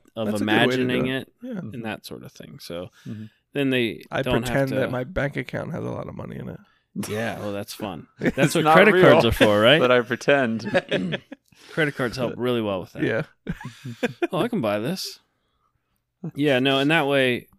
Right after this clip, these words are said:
Speaker 1: you know, and then we also talk about, like, hey, some kids don't know that he's not real, so we don't tell them that. They'll, you know,
Speaker 3: I heard a
Speaker 1: that's kinda
Speaker 3: really interesting, I think my wife told me this, like, thought about, like,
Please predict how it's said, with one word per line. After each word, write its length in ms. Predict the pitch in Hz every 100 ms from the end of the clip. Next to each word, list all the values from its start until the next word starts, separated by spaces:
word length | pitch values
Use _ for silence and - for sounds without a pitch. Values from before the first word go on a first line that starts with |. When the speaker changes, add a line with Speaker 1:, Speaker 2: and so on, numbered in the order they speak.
| -
Speaker 1:
you 140 | 143
know, 220 | 110 107
and 120 | 98 117
then 140 | 117
we 100 | 117
also 220 | 107 -
talk 160 | 101 101
about, 80 | 98
like, 180 | 92
hey, 300 | - 120 95 -
some 260 | - 117 110
kids 500 | 113 98 95 - - _ _ -
don't 180 | 95
know 180 | 117 156
that 140 | 120 104
he's 140 | 98
not 160 | 101 87
real, 240 | 92 92
so 160 | - 107
we 80 |
don't 220 | 101 90 -
tell 200 | 90 78
them 180 | 58
that. 260 | 78 82 - _ _ _ _ -
They'll, 160 | 87 -
you 100 | -
know, 140 | 80 -
Speaker 3:
I 40 |
heard 180 | - 196
a 40 | 135
Speaker 1:
that's 140 | 131
kinda 120 | 139 170
Speaker 3:
really 280 | 180 170 -
interesting, 480 | 131 131 - - 117
I 20 |
think 160 | 113 -
my 120 | 123
wife 200 | 107 107
told 220 | - 110
me 80 | 101
this, 400 | 98 98 - - - _ _ _ _ -
like, 180 | 107
thought 400 | - - 110 120
about, 300 | 110 107 107
like, 260 | 113 98